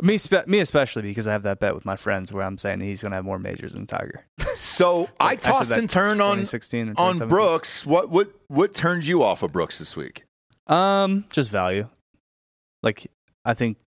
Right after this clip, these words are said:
Speaker 1: both him and DeChambeau will be in the mix. DeChambeau's fifty-four to one. Brooks is what, seventeen to one?
Speaker 2: Eighteen to one.
Speaker 1: Eighteen to one.
Speaker 2: Yeah, ah, shit, twenty to one here. Uh, so, yeah, I mean, it's not terrible. It's
Speaker 1: No.
Speaker 2: like, has he won a British Open?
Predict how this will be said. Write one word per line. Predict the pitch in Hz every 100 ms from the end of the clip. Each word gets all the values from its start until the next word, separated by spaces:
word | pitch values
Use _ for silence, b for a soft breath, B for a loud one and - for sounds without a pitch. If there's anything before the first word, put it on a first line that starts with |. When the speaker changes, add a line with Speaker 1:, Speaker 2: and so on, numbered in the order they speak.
| _ -
Speaker 1:
both | 113 -
him | 117 117
and | 110
DeChambeau | 104 - 107
will | 104 101
be | 101
in |
the | 95
mix. | 92 104 - - -
DeChambeau's | 104 101 95 -
fifty-four | - - 98 - 92
to |
one. | 90 92 101
Brooks | 101 98 -
is | 101
what, | 95 - - _ _ -
seventeen | 95 95 107 113
to | 113
one? | 113 113 123 _
Speaker 2:
Eighteen | 123 107 127
to | 127
one. | 123 123
Speaker 1:
Eighteen | 123
to | 113
one. | 113 113
Speaker 2:
Yeah, | 113
ah, | 147 151 147
shit, | 139 - - 120
twenty | - 104 107
to | 107
one | 110
here. | 104 110 113 117 _ -
Uh, | 92 92
so, | - 117 127
yeah, | 139 151
I | 131
mean, | 139 135 143 - _ _
it's | - - -
not | 147 -
terrible. | - 139 147 117 120 107
It's | - 196
Speaker 1:
No. |
Speaker 2:
like, | 202 - - b b b b b b b b b b b _ _
has | -
he | 127
won | 123 170
a |
British | 170 202 -
Open? | 208 202 190